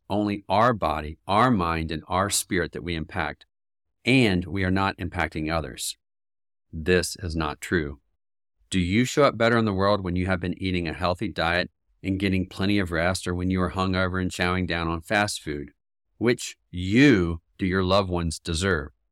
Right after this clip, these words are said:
Which you does the world deserve to see? Which you do you deserve? Even as I write these words, I don't necessarily want to hear them myself. Most of us don't want to admit this is true,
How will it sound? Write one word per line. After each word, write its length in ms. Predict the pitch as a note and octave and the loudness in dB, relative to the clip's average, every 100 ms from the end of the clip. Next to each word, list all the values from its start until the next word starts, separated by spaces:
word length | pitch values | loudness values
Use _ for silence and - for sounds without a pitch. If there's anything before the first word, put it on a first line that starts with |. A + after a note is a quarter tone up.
| _ _ _ | _ _ _
Which 300 | F#2+ F2+ - | -2 -2 -4
you 540 | E2+ F2 A2 G2 E2+ F2 _ _ _ - | -8 0 2 4 2 -2 _ _ _ -2
does 220 | F#2 E2+ | -2 -2
the 100 | E2+ | -4
world 340 | E2+ A2 G2+ | 2 2 2
deserve 400 | F#2 E2 F2 D#2+ | -2 -4 -2 -4
to 60 | D#2+ | -4
see? 480 | - F2+ D#2 C#2 - _ _ _ _ _ F#2+ | -4 -2 -2 -4 -14 _ _ _ _ _ -2
Which 300 | G2 - C2+ | -2 -2 -10
you 640 | D#2+ E2+ G2 E2 D#2 - _ _ _ - | -6 0 2 2 -2 -8 _ _ _ -6
do 100 | E2+ | -2
you 220 | E2+ F#2 | 2 2
deserve? 460 | D2+ C2+ - - - _ _ _ _ _ _ _ _ _ _ _ - | 0 -8 -10 -14 -18 _ _ _ _ _ _ _ _ _ _ _ 2
Even 240 | C3+ E3+ | 6 8
as 120 | C3+ | 8
I 80 | B2 | 6
write 260 | G#2+ G#2 F#2+ | 6 6 4
these 200 | F#2+ F2 | -4 -2
words, 320 | E2+ D#2 D#2 - | -2 -2 -4 -4
I 80 | F#2+ | -6
don't 320 | F#2 A#2 G2 | 0 0 2
necessarily 640 | G#2+ - F#2+ G2+ F#2 E2+ | -2 -2 -2 0 0 0
want 220 | E2+ E2+ | -4 -6
to 60 | D#2+ | -8
hear 220 | F#2+ E2 | -4 -4
them 140 | D#2 | -4
myself. 600 | C#2+ C2+ - D2 C#2 - _ _ _ _ _ - | -6 -6 -6 -6 -10 -16 _ _ _ _ _ -2
Most 460 | G2 A2 C#3 - C3 | 4 6 4 2 0
of 100 | A#2+ | 2
us 160 | A#2 | 0
don't 280 | - G#2 - | 0 0 0
want 240 | F#2+ G2+ | 0 -2
to 120 | - A#2 | -2 0
admit 360 | F#2+ F2+ E2 | 2 0 -2
this 200 | E2+ - | -6 -4
is 140 | E2 - | -4 -6
true, 400 | - D#2 C#2+ | -4 -4 -6